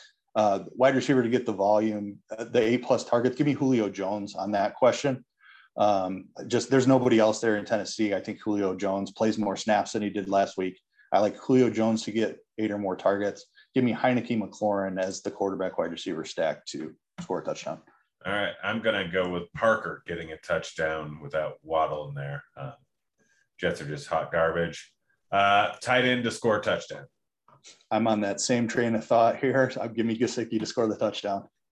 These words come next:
Speaker 2: I like it. I like it. Uh, I'm gonna go with, I'm gonna go with Gerald Everett.
Speaker 1: I like that
Speaker 2: Uh,
Speaker 1: call a lot too. Yeah.
Speaker 2: Defense to score a touchdown.
Speaker 1: Um,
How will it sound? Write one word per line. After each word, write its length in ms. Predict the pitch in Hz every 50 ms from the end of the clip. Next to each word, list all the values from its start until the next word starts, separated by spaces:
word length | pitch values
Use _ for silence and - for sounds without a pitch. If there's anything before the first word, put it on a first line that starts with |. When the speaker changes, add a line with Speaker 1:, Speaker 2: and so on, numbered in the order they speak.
| - - - _ _ _ _ _ _ _ _ -
Speaker 2:
I 120 | 95 90
like 400 | 87 87 87 95 104 107 107 -
it. 120 | 98 82 -
I 180 | 87 95 95
like 300 | 92 95 98 101 98 98
it. 80 | 92 92
Uh, 420 | 85 98 95 92 92 92 95 92 - - 104
I'm 120 | 107 117
gonna 280 | 113 127 123 113 92 -
go 280 | - 90 92 92 90 87
with, 380 | 90 87 87 85 85 85 85 - - - - - - - _ _ - - _ _ _ _ _ _ _ _ _ _ _ _ -
I'm 40 | 143
gonna 120 | 147 139 123
go 140 | 123 110 101
with 80 | -
Gerald 360 | 90 95 95 98 90 85 87 - -
Everett. 440 | 90 92 85 - 82 82 80 - - _ _ _ _ _ _ _ _ _ _ _ _ _ _ _ _ - - - _ _ _ _ - - -
Speaker 1:
I 40 | 98
like 140 | 95 92
that 80 | 95 101 107 107
Speaker 2:
Uh, 60 | 101 95 87 82
Speaker 1:
call 60 | 82
a 20 | 90
lot 180 | 80 76 - -
too. 140 | - - - -
Yeah. 100 | 85 78 - - _ _ _ _ _ _ _ _ _ -
Speaker 2:
Defense 560 | 139 143 143 139 143 131 113 104 - - -
to 440 | - 104 98 95 92 92 90 90 85 -
score 340 | - - - - 98 92 87
a 40 | 87
touchdown. 540 | 95 87 85 85 - - 80 80 78 73 - _ _ _ _ _ _ _ _ _ _ _ _ _ _ _ _ _ _ _ _
Speaker 1:
Um, 640 | 131 127 120 117 110 107 110 113 107 107 104 104 104